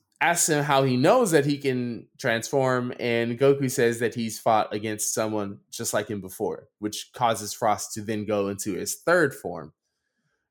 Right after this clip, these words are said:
Goku says that Frost must be trying to test his power, though Frost denies it because Goku says that he's seeing Frost in a form that he's never seen before, but knows that he should have a final form. This causes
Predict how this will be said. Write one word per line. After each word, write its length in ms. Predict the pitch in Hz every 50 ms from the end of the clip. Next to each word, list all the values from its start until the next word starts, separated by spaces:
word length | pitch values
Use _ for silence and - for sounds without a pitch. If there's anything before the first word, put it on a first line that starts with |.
| - 127
Goku 280 | 165 202 202 214 202
says 460 | 190 - 185 170 160 156 151 151 - - -
that 220 | - 131 135 135 -
Frost 300 | - 160 143 139 135 147
must 200 | 143 139 135 139
be 100 | 139 123
trying 220 | - 147 123 117
to 80 | 107 113
test 340 | - - - 214 233 233 -
his 140 | 226 214
power, 540 | 220 226 208 208 202 208 208 202 190 - - _ _ -
though 140 | 127 143 143
Frost 340 | 139 - 147 135 131 135 -
denies 440 | 131 123 151 208 226 202 160 120
it 280 | 135 127 117 - - -
because 380 | 127 131 127 135 123 113 - -
Goku 320 | - 139 135 135 135 127
says 280 | 117 - 127 120 120 107
that 160 | 117 113 -
he's 280 | - 143 139 131 - -
seeing 460 | - - - - 156 151 147 139 135
Frost 320 | 131 - 131 123 123 -
in 80 | 127 110
a 60 | 107
form 240 | - - 143 135 120
that 100 | 117 101
he's 160 | 107 107 98 104
never 200 | 101 87 92 95
seen 260 | - - 190 190 190
before, 480 | 156 151 - 151 147 143 139 135 - - _ _ -
but 140 | 139 135
knows 180 | 143 143 135 131
that 120 | 135 123
he 100 | 127 127
should 320 | 120 - - 170 165 156 139
have 220 | 123 120 113 104
a 80 | 107 104
final 300 | - 110 107 101 98 95
form. 380 | 98 - 101 87 69 65 - - _ _ _ _ _ _ _ _ _ _ _ -
This 180 | 147 156 - -
causes 540 | - 180 151 143 139 135 135 131 - -